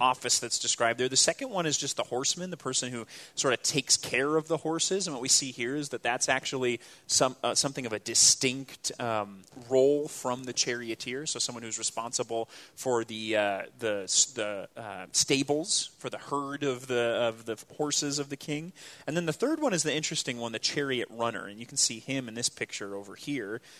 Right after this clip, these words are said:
and in, uh, this engraving, which was found in modern-day Iraq, and he's, um,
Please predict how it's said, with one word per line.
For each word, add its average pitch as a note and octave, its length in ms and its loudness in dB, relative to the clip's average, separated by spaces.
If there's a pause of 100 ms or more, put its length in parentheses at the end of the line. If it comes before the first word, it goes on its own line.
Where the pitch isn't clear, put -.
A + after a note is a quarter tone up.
(180)
and G2+ 420 -6
in, G2+ 280 -12
uh, G#2+ 160 -14
this B2 240 2
engraving, A2 760 -6
which A2 240 -6
was A2 160 -8
found A2 340 -6
in G#2 220 -8
modern-day A2 680 -2 (200)
Iraq, A2+ 680 -2
and G#2+ 140 -10
he's, A#2+ 360 -2
um, G#2 280 -10